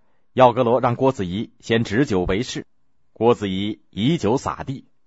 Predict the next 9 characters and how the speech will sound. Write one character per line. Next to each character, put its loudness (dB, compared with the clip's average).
立 -4
誓 -8
说 -10
：“大 0
唐 -4
天 0
子 -4
万 0
岁 -2